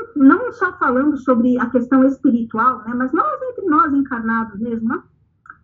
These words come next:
Quando a gente entra num local e depois a gente fica sabendo que naquele local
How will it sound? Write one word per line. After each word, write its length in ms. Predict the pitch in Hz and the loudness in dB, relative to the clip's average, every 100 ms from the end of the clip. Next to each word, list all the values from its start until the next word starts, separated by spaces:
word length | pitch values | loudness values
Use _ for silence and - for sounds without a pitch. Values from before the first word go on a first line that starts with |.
| _ _ _ | _ _ _
Quando 240 | 403 605 | -4 0
a 100 | 523 302 | 0 2
gente 420 | 339 339 - 269 | 0 0 0 2
entra 340 | 330 440 392 | 2 0 4
num 320 | 359 359 370 | 6 6 4
local 520 | 359 - - - 262 _ _ | 0 -4 -2 -2 -6 _ _
e 60 | 220 | 0
depois 320 | 240 247 320 | 0 2 0
a 80 | 359 | 0
gente 220 | 320 330 | -2 -2
fica 220 | 339 349 349 | -6 -8 -6
sabendo 420 | 330 240 233 226 | -2 2 0 0
que 80 | 233 | -2
naquele 380 | 226 330 381 | -2 -2 0
local 540 | 381 392 - - - | 0 -4 -4 -6 -6